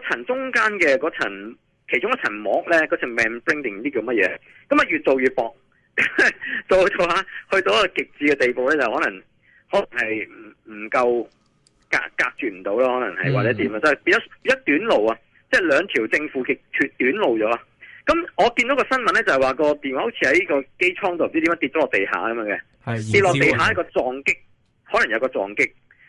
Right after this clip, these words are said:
Speaker 1: 而呢個撞擊令到個正負極又再搭埋咗一齊咯。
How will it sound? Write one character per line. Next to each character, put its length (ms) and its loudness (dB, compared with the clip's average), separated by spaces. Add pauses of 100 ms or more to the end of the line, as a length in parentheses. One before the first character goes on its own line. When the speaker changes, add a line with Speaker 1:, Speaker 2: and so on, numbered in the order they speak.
(140)
Speaker 1:
而 140 0
呢 80 4
個 100 2
撞 320 -2
擊 240 -2
令 240 -4
到 140 2
個 120 0
正 200 -4
負 180 -4
極 200 -2
又 220 0
再 160 2
搭 180 -2
埋 140 -8
咗 160 0
一 40 -6
齊 140 -2
咯。 100 -4